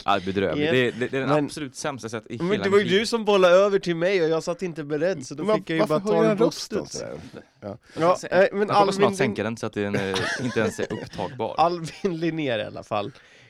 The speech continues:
Speaker 2: Klar för A F C. Treårskontrakt, eh, ytter slash anfallare, eh, som kan andas på de flesta positionerna framme.
Speaker 3: Mm.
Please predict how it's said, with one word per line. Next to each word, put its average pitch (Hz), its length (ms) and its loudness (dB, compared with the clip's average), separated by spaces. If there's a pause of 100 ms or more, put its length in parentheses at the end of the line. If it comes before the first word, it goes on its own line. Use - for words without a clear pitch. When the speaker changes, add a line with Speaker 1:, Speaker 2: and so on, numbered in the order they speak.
(120)
Speaker 2:
Klar 123 300 2
för 113 240 -4
A 107 40 -4
F 104 60 -16
C. 117 160 -8
Treårskontrakt, 160 1000 -2 (100)
eh, 123 440 -2 (600)
ytter 160 460 -6
slash 160 360 -6
anfallare, 151 580 0 (480)
eh, 139 260 -10
som 135 160 -12
kan 135 120 -10
andas 127 520 -6
på - 140 -16
de 123 160 -12
flesta 123 260 -16
positionerna 123 420 -14
framme. 120 340 -6 (220)
Speaker 3:
Mm. 113 200 -14